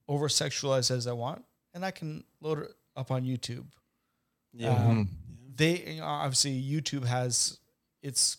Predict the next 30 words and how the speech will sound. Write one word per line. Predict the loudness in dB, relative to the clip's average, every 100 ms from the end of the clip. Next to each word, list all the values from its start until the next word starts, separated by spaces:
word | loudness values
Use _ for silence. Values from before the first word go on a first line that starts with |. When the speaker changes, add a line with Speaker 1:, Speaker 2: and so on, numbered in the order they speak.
| _ -4
Speaker 1:
kind | -2 -2
of |
guidelines, | 0 0 0 -2 -4 -4 -6
uh, | -8 -10
or | -12 -14 _ _ _
I | -8
can't | -2 -2
go | 0
out | 0
and | 0
make | -2
a | -4
snuff | -2 0 -2
film | -4 -4 -2
and | -2 -4 -10
upload | -6 -4 -4
it | -4
to |
YouTube | -4 -4 -6 -4
'cause | -4 -2
Speaker 2:
Yeah. | -4 -4
Speaker 1:
that'll, | -6 -8 -14 -10
uh, | -8 -6 -8 -10 -20 _ _ _ _ _ _ _ _ _
go | -2 -2
against | 0 0 0
their | -2
terms | -4 -2 0
and | -2
conditions. | -6 -6 -8 -8 -6
But, | -4 -6